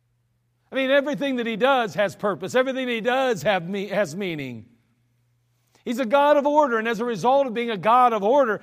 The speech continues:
it only makes sense and is very reasonable that He'd have a purpose and a plan for your life also. He wants to bring things into order in your life. And, you know, He has the,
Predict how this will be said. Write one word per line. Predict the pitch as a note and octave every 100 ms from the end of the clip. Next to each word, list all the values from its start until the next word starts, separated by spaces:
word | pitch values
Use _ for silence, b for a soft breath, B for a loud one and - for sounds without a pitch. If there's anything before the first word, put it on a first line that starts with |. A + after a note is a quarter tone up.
| B
it | A3
only | C4+ D4 A#3
makes | A#3+ C4+ - -
sense | C#4 A3+ F3
and | A3
is | F3+
very | B3+ B3 G#3+
reasonable | G#3 D#4 D4+ F3+ D#3+ D#3 F3 B B
that | A#3+
He'd | B3 G#3
have | A#3+ A3+
a | G3+
purpose | - D4+ G#3+ A3 A#3+
and | A3+
a |
plan | F3 C#4 A#3 G#3+ B _
for | B3
your | A#3+ D#4+ C#4+
life | G#3 A#3 C4+
also. | C4+ - G3+ D#3+ A2+ - _ _ _ _ _ _ _ b b
He | C4 D4
wants | C#4+ -
to | B3+
bring | B3+ B3+
things | B3 B3 G3
into | A#3+
order | A#3 C4+ E4+ D4 G#3 A#3
in | A3+ A#3
your | A#3+ D4 C4
life. | G#3 D#3+ C#3 b b b b _ _ _ -
And, | B3+ A#3+
you | - D4
know, | C#4
He | B3 D4
has | C4+ C4 A3 - b D#3
the, | A3 F3